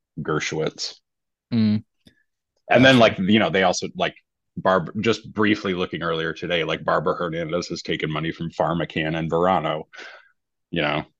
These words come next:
Speaker 1: and obviously we've s-, looked at LaShawn Ford, and I think Bob Rita has taken, like, contributions from individual companies too. So it's like,
Speaker 2: Yeah.
Speaker 1: it's a group that's, you know,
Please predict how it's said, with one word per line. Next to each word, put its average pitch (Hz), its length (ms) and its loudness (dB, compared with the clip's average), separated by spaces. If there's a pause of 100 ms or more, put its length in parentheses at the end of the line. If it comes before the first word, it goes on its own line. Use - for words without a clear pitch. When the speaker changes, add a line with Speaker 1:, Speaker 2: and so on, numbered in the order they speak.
(240)
Speaker 1:
and 82 100 0
obviously 80 320 2
we've 76 180 -2
s-, - 160 -12 (360)
looked 87 220 -2
at 87 80 0
LaShawn 78 420 0
Ford, 82 380 2
and 82 80 -4
I 82 40 0
think 113 200 0
Bob 87 260 2
Rita 80 240 2
has 76 160 -6
taken, 78 320 -4
like, 76 200 -4
contributions 78 720 -6
from 82 440 -2 (300)
individual 76 460 -4
companies 78 640 -6
too. 76 380 -4 (460)
So 131 100 6
it's 120 100 2
like, 120 120 8
Speaker 2:
Yeah. - 40 0
Speaker 1:
it's 127 180 4
a 120 40 6
group 110 280 6
that's, - 380 2 (1400)
you 104 100 2
know, 78 180 -2